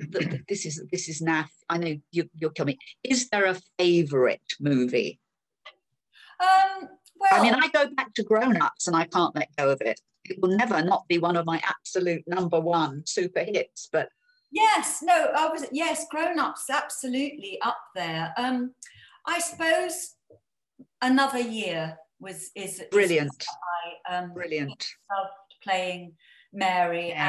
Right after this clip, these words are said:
Speaker 1: Mary.
Speaker 2: I, I, c-, I sometimes just think about Mary and I get quite sad 'cause she absolutely <laughs> feels like somebody else, you know. Um, so that, and that film, um, it just means a lot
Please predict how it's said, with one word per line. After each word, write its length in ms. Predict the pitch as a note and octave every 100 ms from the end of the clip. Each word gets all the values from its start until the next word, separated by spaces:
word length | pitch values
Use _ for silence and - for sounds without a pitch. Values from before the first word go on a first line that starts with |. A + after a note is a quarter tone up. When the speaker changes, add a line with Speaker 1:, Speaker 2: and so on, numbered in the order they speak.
| D3
Speaker 1:
Mary. 220 | D3 C#3+ - - - - F#3 F#3
Speaker 2:
I, 180 | A#3 A#3+ - -
I, 220 | A#3 A#3
c-, 80 | - -
I 140 | A#3+
sometimes 640 | A#3+ - C4+ C4 B3+ B3 -
just 260 | A#3+ -
think 320 | - C4+ C4 - A3
about 260 | A3+ A3
Mary 340 | G#3 F#3+ G3 G3+
and 120 | A#3
I 120 | A#3+
get 180 | B3 A#3+ -
quite 260 | A3+ A3+ A3+
sad 340 | - C4+ A3 A3
'cause 160 | A3 - -
she 200 | - C4
absolutely 640 | C#4 C#4 - C#4 E4+ A3 B3+
<laughs> 0 |
feels 460 | - - - - D4+
like 240 | C4 C4
somebody 500 | - B3+ A#3+ B3 B3
else, 460 | B3 F#3+ E3+ - -
you 120 | A3+
know. 240 | A#3+ F#3 E3+ - - - - - - -
Um, 600 | G#3 G#3 G#3 G3+ G#3 - _ _ _ _ _ -
so 320 | - B3 A#3+
that, 140 | B3+ B3+
and 160 | B3
that 240 | C4+ B3+ - -
film, 400 | A#3+ A3+ A3 G#3
um, 540 | G#3 G3+ G3+ G#3 - _ - - -
it 160 | - - - -
just 340 | A#3+ A#3 -
means 340 | G#3 G#3 G3 E3
a 60 |
lot 240 | F3 E3+